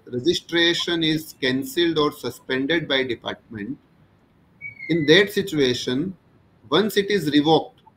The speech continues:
and if you are filing your return within a specified period of that revocation, so that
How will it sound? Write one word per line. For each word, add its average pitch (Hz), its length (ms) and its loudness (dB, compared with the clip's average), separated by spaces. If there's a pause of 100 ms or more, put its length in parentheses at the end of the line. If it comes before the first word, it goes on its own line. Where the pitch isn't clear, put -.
(500)
and 160 140 2
if 185 200 4
you 185 80 4
are 185 160 2
filing 156 560 0
your 175 160 0
return 165 340 -2
within 160 240 0
a 165 60 0
specified 160 760 -2
period 151 400 2
of 160 240 -2
that 147 240 0
revocation, 127 720 -4 (500)
so 175 140 -6
that 180 380 0